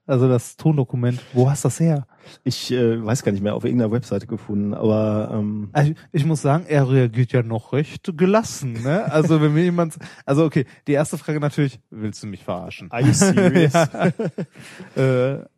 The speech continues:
Speaker 1: aber, äh, ich meine, er wird ja wissen, dass er nominiert gewesen ist, oder? Oder
Speaker 2: Ich,
Speaker 1: wissen die
Speaker 2: ich hab
Speaker 1: Preisträger
Speaker 2: immer
Speaker 1: das noch
Speaker 2: gedacht,
Speaker 1: nicht?
Speaker 2: dass, äh, dass man da sich, äh, dass man irgendwelche Gerüchte hört. Also ich kann mir,
Speaker 1: Hm.
Speaker 2: ähm, kann mir nicht vorstellen, dass es so geheim ist, ehrlich gesagt.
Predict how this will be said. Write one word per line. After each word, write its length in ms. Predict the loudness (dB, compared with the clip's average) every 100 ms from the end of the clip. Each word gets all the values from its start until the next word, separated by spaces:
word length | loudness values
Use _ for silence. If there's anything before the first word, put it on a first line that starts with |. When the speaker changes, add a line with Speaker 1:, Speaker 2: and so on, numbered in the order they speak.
| _
Speaker 1:
aber, 800 | -2 2 4 2 0 -4 -4 -4
äh, 40 | -2
ich 100 | 0
meine, 140 | 2
er 60 | 2
wird 120 | 2
ja 100 | 2
wissen, 240 | 2 0
dass 140 | 0 0
er 80 |
nominiert 440 | -2 -4 -4 -4 -4
gewesen 420 | -4 -4 -4 -8
ist, 180 | -12 -10
oder? 340 | -6 -2 -2 -4 _ _
Oder 180 | 0 0
Speaker 2:
Ich, 60 |
Speaker 1:
wissen 200 | 0 -4 -4
die 100 | -4
Speaker 2:
ich 140 | -2
hab 60 | 0 2
Speaker 1:
Preisträger 120 | 2
Speaker 2:
immer 120 | 4 4
Speaker 1:
das 140 | 2
noch 160 | 2 0
Speaker 2:
gedacht, 140 | -2
Speaker 1:
nicht? 0 |
Speaker 2:
dass, 300 | -2 -2 -6
äh, 600 | -6 -6 -4 -6 -6 -4
dass 140 | -4 -2
man 180 | 0
da 120 | 2 2
sich, 520 | -2 -6 -6 -6 -8
äh, 320 | -10 -6 0
dass 140 | 2
man 100 | 4
irgendwelche 380 | 4 2 0 -2
Gerüchte 500 | -2 0 -2 -2 -4
hört. 360 | -4 -8 -10 -8
Also 160 | -8
ich 100 | -8
kann 140 | 2 4
mir, 380 | 6 4 2 0
Speaker 1:
Hm. 40 |
Speaker 2:
ähm, 360 | -2 -2 -4 -6
kann 160 | -4 -2
mir 80 |
nicht 260 | -2 -4 -8
vorstellen, 360 | -4 -4 -2 -2
dass 120 | -2 -4
es 80 |
so 120 | -6 -6
geheim 440 | -8 -6 -6 -6
ist, 200 | -8 -10
ehrlich 260 | -12 -12 -16
gesagt. 220 | -6